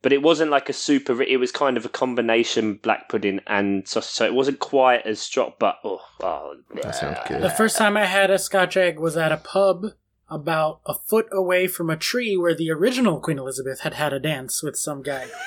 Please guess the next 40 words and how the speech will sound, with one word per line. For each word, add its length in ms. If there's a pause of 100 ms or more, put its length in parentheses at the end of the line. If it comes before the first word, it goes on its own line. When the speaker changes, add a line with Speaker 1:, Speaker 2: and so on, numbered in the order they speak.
(440)
Speaker 2:
You 160
love 240
your 180
history, 540
don't 200
you? 200 (420)
When 0
Speaker 3:
The 80
Speaker 2:
you 60
go 80
Speaker 3:
historical 460
Speaker 2:
round. 60
Speaker 3:
pubs 220
over 160
there 140
are 40
so 380
cool 240
for 160
Americans. 400
I 100
don't 160
think 120
you 80
guys 280
really 260
Speaker 2:
Yeah, 60
Speaker 3:
appreciate, 320
Speaker 2:
I, 160
Speaker 3:
like, 240
Speaker 2:
you're 160
right, 280
we 100
don't 220
Speaker 3:
we 100
have 140
Speaker 2:
appreciate 400
it. 80
Speaker 3:
nothing 560
old. 420